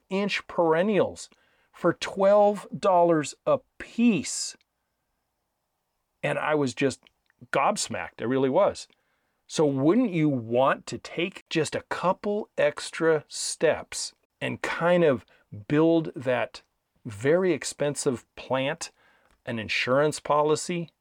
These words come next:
to thrive and grow and be okay? <laughs>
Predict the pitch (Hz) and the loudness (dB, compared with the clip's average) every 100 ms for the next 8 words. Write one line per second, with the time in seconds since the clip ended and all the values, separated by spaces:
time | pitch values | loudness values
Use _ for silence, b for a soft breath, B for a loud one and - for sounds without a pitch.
0 | _ _ - 104 - 110 104 117 139 147 | _ _ -16 -14 -4 0 2 2 0 -2
1 | - _ - 101 95 107 110 117 135 151 | -8 _ -16 -14 -8 -2 0 0 -2 -8
2 | _ _ _ - 101 95 117 117 98 - | _ _ _ -14 -12 -8 -4 -2 -4 -2
3 | 113 170 _ _ _ _ _ _ _ _ | -2 -2 _ _ _ _ _ _ _ _
4 | _ - | _ -12